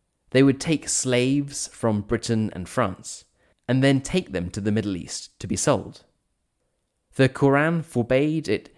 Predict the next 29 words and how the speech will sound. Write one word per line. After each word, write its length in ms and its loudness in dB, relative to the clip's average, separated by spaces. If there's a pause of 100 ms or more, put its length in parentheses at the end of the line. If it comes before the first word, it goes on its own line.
(120)
didn't 200 0
allow 460 0
Muslims 640 -2
to 120 -14
be 100 -6
kept 380 -12
as 120 -8
slaves, 540 -6 (380)
but 260 0
foreign 320 4
slaves 520 -10
were 80 -4
fine. 400 -4 (920)
So 320 6 (200)
the 80 2
Vikings 600 2
found 400 -2
very 440 0
willing 420 0
buyers 640 -6 (240)
in 120 -2
the 60 -2
Middle 240 -2
East, 380 -8 (560)
and 160 2
they 60 4
would 160 0
return 480 -2
north 460 -4